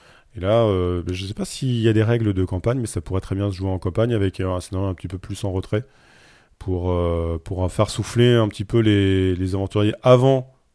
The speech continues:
fuir la Moria, qui a une difficulté de sept et là qui est encore un peu différente,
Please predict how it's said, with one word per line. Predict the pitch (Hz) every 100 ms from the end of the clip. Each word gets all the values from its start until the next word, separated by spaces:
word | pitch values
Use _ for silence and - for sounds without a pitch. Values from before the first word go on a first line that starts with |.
| _
fuir | - 131 120
la | 113
Moria, | 107 107 113 143 _ _ _ _ _
qui | 98
a |
une | 104
difficulté | - - 101 110
de |
sept | - 135 135
et |
là | 107
qui | 113 107
est |
encore | 101 101 131 135
un | 127
peu | 123
différente, | 113 113 117 113 127 -